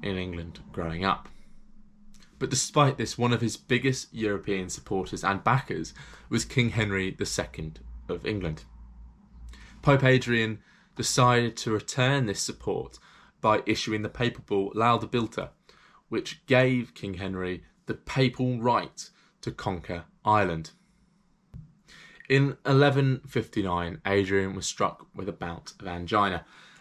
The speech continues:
and later died on the first of September. He had a very short papacy, which was just under five years. Now, was Adrian a good pope? Now, Adrian was a better pope than most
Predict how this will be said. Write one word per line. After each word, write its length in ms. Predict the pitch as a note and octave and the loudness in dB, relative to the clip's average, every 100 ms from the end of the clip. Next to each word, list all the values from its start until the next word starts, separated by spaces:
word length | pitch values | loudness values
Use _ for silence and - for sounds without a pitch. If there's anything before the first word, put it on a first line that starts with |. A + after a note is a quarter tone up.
| - | -10
and 160 | G2 | -2
later 300 | F#2 E2+ - | -2 -2 -4
died 480 | E2+ A2 G2+ F2+ D#2+ | 0 4 4 2 -2
on 80 | G2+ | -8
the 60 | F2+ | -8
first 440 | - D#2+ D#2 - - | -6 -6 -8 -14 -10
of 80 | |
September. 520 | - - - G2 F2 D#2 - _ _ _ _ _ _ | -8 -8 -2 0 0 -4 -12 _ _ _ _ _ _
He 80 | - | -12
had 360 | F2 B2 A#2+ - | 0 2 2 0
a 100 | G#2+ | -4
very 320 | - A2+ A2 | 0 4 4
short 440 | - - G2 F#2+ - | 0 -4 -4 -4 -10
papacy, 500 | - G#2 G2 - F#2+ - - - | -4 -4 -4 -6 -8 -8 -20 -10
which 160 | - - | -6 -4
was 160 | A2+ - | -4 -2
just 400 | - C3 - - - | 0 0 0 -8 -8
under 380 | G#2 G2 F#2 - - - _ - | -4 -2 -4 -6 -16 -20 _ -20
five 340 | - F#2+ E2+ E2 | -8 -4 -4 0
years. 400 | G#2 F2 - - - _ _ _ - | 2 2 -2 -14 -20 _ _ _ -6
Now, 80 | A2 | 2
was 400 | C3+ D#3 D#3 - - | 6 6 4 -2 0
Adrian 520 | A#2+ A2 G#2 G2 G2 - | 4 4 4 2 0 -4
a 80 | A2 | -2
good 340 | - F#2 E2+ - _ - | 0 0 -2 -10 _ -6
pope? 320 | B2 A2 - - - - - - - _ - - | 0 0 0 -14 -20 -20 -20 -20 -20 _ -20 -6
Now, 100 | C#3 - | -4 4
Adrian 500 | E3 E3 F3 E3 C#3+ | 6 8 6 4 4
was 220 | C3+ B2 | 2 4
a 120 | B2 A#2 | 0 2
better 320 | C3+ B2+ D3 | 2 2 0
pope 340 | - G#2 G2+ - | -2 -4 -4 -6
than 200 | A#2 G#2+ | -4 -2
most 380 | G2 F2+ E2+ - | 0 -2 -4 -12